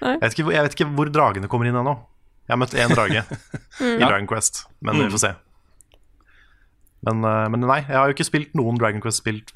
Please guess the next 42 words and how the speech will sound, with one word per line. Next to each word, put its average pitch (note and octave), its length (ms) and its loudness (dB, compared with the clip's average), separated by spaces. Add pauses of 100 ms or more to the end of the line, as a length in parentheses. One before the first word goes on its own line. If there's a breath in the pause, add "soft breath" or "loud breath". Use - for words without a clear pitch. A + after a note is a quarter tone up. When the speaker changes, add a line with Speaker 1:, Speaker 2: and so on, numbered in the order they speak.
Speaker 2:
før, D#3+ 100 4 (800)
så - 120 -4
jeg C3+ 40 4
visste B2 140 2
jo - 20 0
ikke D3 140 2
helt A2 80 -4
hva A2 80 2
jeg - 80 -8
skulle G#2+ 100 -4
forvente, A2+ 360 -4
men C3+ 120 -2
jeg B2 80 2
har B2 160 4
jo B2+ 80 -2
skjønt G#2 240 -2
at - 420 -4 (640 soft breath)
det A#2 100 2
er G#2+ 140 2
en A#2 60 -4
litt A2 160 -4
sånn G2 180 -2 (400)
light-hearted G2+ 920 -2 (320)
Final G2+ 280 -4
Fantasy-type G#2+ 840 -6
ting, E3+ 180 0
da. C#3+ 80 -2 (1500 soft breath)
Og A2 120 -2
hvis - 120 2
Speaker 1:
Det D#4 120 4
er - 40 2
Speaker 2:
de E3 40 4
Speaker 1:
en- D#3 120 0
Speaker 2:
noen C3 140 4
gang, C3 340 0 (260)
eh, B2+ 260 0
lager G#2+ 260 2
en A2+ 100 0
remake G#2+ 580 0
av G#2 280 0
Chrono G#2 260 -2
Trigger, B2 400 -4